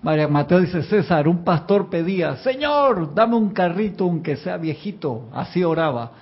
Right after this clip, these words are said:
Recibió su carro viejo y se le quedaba cada rato y se enojaba con Dios. Por eso, hasta que uno le dijo, "Fue tu pedido", y siguió más abajo,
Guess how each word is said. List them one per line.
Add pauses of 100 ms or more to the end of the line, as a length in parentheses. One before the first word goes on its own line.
(280)
Recibió
su
carro
viejo
y
se
le
quedaba
cada
rato
y
se
enojaba
con
Dios. (100)
Por
eso, (260)
hasta
que
uno
le
dijo, (920)
"Fue
tu
pedido", (220)
y
siguió
más
abajo,